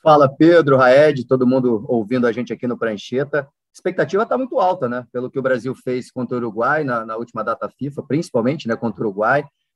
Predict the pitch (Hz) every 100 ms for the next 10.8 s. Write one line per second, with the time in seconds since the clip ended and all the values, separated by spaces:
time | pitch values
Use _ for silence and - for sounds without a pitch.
0 | _ _ - 139 139 - 131 - 131 -
1 | - 143 123 - 123 107 98 - 120 -
2 | - 180 175 147 120 135 175 127 117 135
3 | 127 _ 107 104 98 92 _ 110 110 117
4 | 120 117 - 117 117 104 - 117 101 147
5 | 151 123 127 - 110 117 104 113 107 117
6 | 107 101 - 135 131 113 123 117 113 107
7 | 104 139 139 131 _ _ _ _ _ 120
8 | - 139 135 - 123 95 135 127 127 127
9 | - 127 - 110 123 117 110 113 110 -
10 | 123 139 135 123 - - 139 123